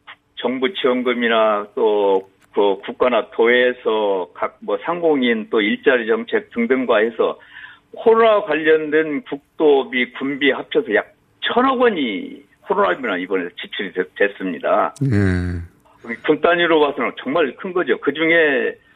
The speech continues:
Speaker 1: 어, 저희가 따져보니까 군비가 약 이십오점일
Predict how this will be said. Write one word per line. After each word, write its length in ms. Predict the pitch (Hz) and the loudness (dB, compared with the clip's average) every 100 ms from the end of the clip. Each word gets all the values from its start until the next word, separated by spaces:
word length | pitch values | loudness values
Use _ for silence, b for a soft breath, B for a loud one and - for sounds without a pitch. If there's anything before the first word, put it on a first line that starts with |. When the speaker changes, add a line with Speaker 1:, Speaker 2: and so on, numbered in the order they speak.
| b b - | b b -4
Speaker 1:
어, 140 | - | -2
저희가 280 | - 156 139 | 2 0 2
따져보니까 560 | 170 185 175 147 151 - | -2 -2 -4 -4 -4 -4
군비가 500 | - 143 147 151 139 | -8 -8 -2 0 2
약 140 | 117 90 | 2 0
이십오점일 840 | 92 131 - 127 131 - 104 110 | -6 -8 -6 -2 -2 -2 -4 -6